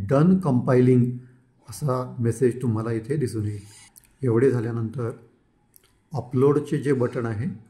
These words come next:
दुसरे बटन, त्याच्यावर तुम्ही क्लिक करा. म्हणजे हा जो प्रोग्राम आहे तो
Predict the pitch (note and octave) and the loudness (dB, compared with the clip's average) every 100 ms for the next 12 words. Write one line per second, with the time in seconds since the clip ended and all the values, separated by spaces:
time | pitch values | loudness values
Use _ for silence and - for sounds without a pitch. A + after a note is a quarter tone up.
0 | _ G2+ G2+ A2+ A2+ A2+ A#2+ E3 F#3+ - | _ -14 -12 -8 -6 -6 -6 -6 -6 -12
1 | _ _ _ _ _ _ B2 A2+ A#2+ A2+ | _ _ _ _ _ _ -10 -8 -6 -8
2 | - A#2 D#3+ C3 G#2+ - G#2+ G#2 - _ | -4 -4 -2 -4 -6 -8 -12 -14 -18 _
3 | _ _ _ _ _ _ _ B2+ A#2+ B2 | _ _ _ _ _ _ _ -6 -2 0
4 | A2 A2+ C3+ B2+ A2 A#2 A#2 G#2+ G#2+ - | -2 -2 0 0 0 -2 -4 -6 -10 -14
5 | - _ _ _ _ _ _ C3 A2+ A2+ | -18 _ _ _ _ _ _ 0 2 2
6 | A2+ | -2